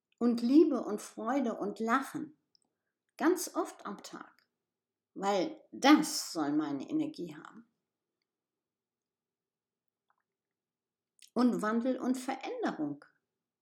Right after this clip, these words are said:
das ist da. Und wir können diesen Wandel und die Veränderung mit Freude erleben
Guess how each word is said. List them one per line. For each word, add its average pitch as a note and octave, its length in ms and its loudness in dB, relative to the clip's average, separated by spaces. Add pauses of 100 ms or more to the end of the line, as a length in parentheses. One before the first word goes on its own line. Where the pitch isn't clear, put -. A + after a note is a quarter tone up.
(160)
das - 180 -12
ist - 260 -6
da. G4 100 -4 (760)
Und A#3 140 2
wir A#3 180 2
können B3+ 320 2
diesen E3 460 4
Wandel A#3+ 400 -2
und F3+ 160 -8
die F3 80 -4
Veränderung G3+ 1040 -2 (140)
mit F#3+ 200 -4
Freude D3+ 720 0 (1400)
erleben D#3 680 4